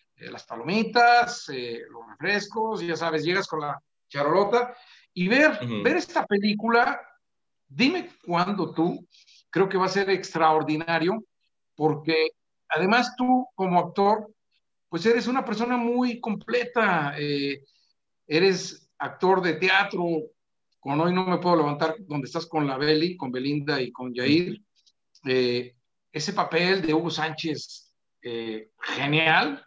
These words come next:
Speaker 1: en El Club de los Cuervos, El Vallarta también, muy bien. Ha sido, eh, un trabajo arduo, mi querido Jesús Zavala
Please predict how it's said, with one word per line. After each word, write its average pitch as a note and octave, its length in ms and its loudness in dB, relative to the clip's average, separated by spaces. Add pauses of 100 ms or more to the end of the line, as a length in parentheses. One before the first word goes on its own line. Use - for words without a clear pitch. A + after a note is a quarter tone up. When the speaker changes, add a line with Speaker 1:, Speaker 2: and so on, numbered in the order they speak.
(760)
Speaker 1:
en B2+ 140 -6
El B2 100 -6
Club D#3+ 220 -2
de F#3 120 -2
los D3+ 140 0
Cuervos, E3 600 0 (440)
El A#2 160 -8
Vallarta D3+ 680 0
también, D#3+ 400 -4
muy E3+ 160 0
bien. F3 360 0 (1200)
Ha G#3+ 160 0
sido, B3+ 680 4 (220)
eh, D3 400 -4
un G#3 160 -2
trabajo G3+ 640 2
arduo, E3+ 540 2 (120)
mi D3 120 -10
querido D#3 340 0
Jesús C#3+ 240 -14
Zavala D3 400 0